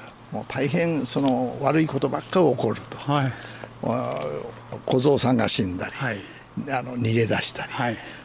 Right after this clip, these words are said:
Speaker 1: それから病気になってですね、
Speaker 2: はい。
Speaker 1: 次から次病気になるん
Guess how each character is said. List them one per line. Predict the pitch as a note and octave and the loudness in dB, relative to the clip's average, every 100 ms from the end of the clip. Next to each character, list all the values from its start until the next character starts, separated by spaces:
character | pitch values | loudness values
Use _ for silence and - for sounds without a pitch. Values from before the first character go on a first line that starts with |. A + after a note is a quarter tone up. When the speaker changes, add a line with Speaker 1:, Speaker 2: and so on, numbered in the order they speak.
| - | -8
Speaker 1:
そ | C3+ | -2
れ | - | 0
か | A#2 | 0
ら | A#2 - - - - - A2 | -2 -6 -12 -20 -16 -10 2
病 | A#2 D3+ | 6 6
気 | D3 - D3+ C#3 C3+ C3 | 4 2 4 6 6 4
に | C3+ | 2
な | A2+ | -2
っ | A2 | -2
て | - | -8
で | A2+ G2+ | -8 -6
す | - | -6
ね、 | G#2+ | -6
Speaker 2:
は | A#2+ B2+ | -4 -4
い。 | G2 - - - | -4 -14 -14 -4
Speaker 1:
次 | - D3+ | 0 0
か | E3 E3+ | 2 0
ら | |
次 | D#3 F3 E3+ | 0 2 2
病 | A#2+ A#2 | 4 4
気 | G#2 A#2+ | 4 2
に | G2 | 4
な | |
る | |
ん | F#2+ | 2